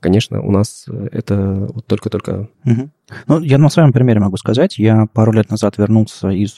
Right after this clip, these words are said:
Speaker 2: Осло в Петербург и посмотрел на местные метапы, и мне стало немножко скучновато, потому что,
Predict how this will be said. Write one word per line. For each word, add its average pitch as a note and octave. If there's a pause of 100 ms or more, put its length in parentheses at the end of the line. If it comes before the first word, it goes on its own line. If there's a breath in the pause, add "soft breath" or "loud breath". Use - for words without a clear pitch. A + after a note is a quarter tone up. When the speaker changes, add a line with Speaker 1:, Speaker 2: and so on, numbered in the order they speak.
Speaker 2:
Осло G#2+
в -
Петербург A#2 (120)
и G#2+
посмотрел A2
на G2+
местные G2
метапы, A2 (140)
и G#2+
мне A2
стало A#2
немножко A2+
скучновато, G#2
потому G2+
что, G#2